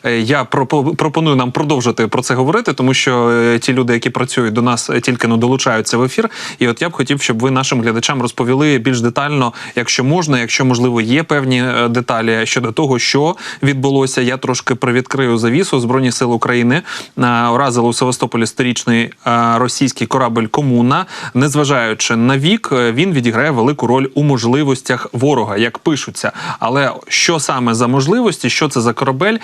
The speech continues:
і на-, наскільки успішно пройшла операція, хотілося б від вас почути.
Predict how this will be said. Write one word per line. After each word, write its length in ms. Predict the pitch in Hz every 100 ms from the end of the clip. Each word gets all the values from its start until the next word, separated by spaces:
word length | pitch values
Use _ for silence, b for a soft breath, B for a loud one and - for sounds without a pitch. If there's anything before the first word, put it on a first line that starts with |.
| B B
і 460 | 123 123 120 120 120
на-, 160 | 120 131
наскільки 560 | 127 135 - 160 139 135
успішно 460 | 135 147 127 127
пройшла 340 | 110 117 - 120
операція, 400 | 131 185 - -
хотілося 360 | 120 156 135
б 140 | 113 120
від 140 | 110
вас 160 | 120 123
почути. 420 | - - -